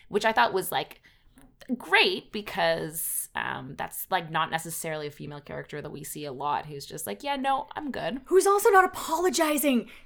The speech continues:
Speaker 2: Tracy Wright's character, until the very, very end, apologizes for nothing. She just is. And I think that's so rare to see, and it's fabulous. So great point.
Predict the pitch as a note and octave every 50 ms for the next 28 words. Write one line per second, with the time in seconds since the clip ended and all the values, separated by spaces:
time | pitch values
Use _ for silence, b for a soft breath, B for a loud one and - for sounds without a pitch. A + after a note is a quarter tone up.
0 | B - - - E4 E4+ F4+ F4 - F#4+ D4 D4 D4 D4+ - - - C4+ C#4+ C4+
1 | A#3+ B3+ C4 - - A#3+ A#3 B3 B3 A#3 A#3+ G#3+ F#3+ F3+ A#3 A#3+ C4+ D#4 D#4+ D#4+
2 | C4+ A3+ B3 B3 A#3+ A3+ - - F#3+ F#3+ F#3 F3+ F3+ F#3 F3+ b b b b b
3 | _ _ _ _ _ - - G#3 - - - - B3+ B3 A#3+ A#3 A#3 A3+ G3+ F#3+
4 | F#3 F3+ F3 D#3+ - - - F3 E3 E3 E3 E3 - - - C#3+ C3+ A#2+ G2 -
5 | - - A3+ A3 E3+ D3 - - G#3+ G3 F#3 - - - _ _ _ - F3+ E3
6 | D3 C3+ A2+ A#2 - - - G3+ F#3 F3+ F#3 F#3+ - - A3+ A3 A3 - G3+ G3
7 | G3 - - - - A3+ G3 G3+ G3 E3+ F#3 F3+ E3+ E3 D#3+ D3+ E3 D3+ - -
8 | D#3 C#3+ C#3+ B2+ - - - E3+ C#3+ C#3 C#3 F#3+ A3 A3 A3+ - F#3+ F3+ F3+ G3
9 | G#3 G#3+ G#3 - F3 E3 D3 B2 - - -